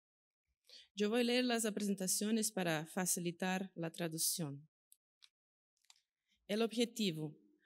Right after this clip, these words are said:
Todas las semanas se desarrolla junto al edificio de la Biblioteca Central de la Universidad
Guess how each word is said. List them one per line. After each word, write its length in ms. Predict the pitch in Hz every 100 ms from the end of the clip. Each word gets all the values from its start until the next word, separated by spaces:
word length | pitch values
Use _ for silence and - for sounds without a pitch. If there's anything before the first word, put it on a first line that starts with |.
| _
Todas 280 | - 233 269
las 160 | 269 254
semanas 500 | 269 254 254 262 262
se 140 | -
desarrolla 720 | 196 196 185 180 190 202 220 214
junto 300 | 208 208 208
al 140 | 190
edificio 600 | 180 170 180 - 202 -
de 140 | 185 180
la 140 | 170
Biblioteca 520 | 170 170 180 190 220
Central 640 | 190 208 196 208 202 208
de 80 | 196
la 120 | 190
Universidad 600 | 180 175 180 - 175 190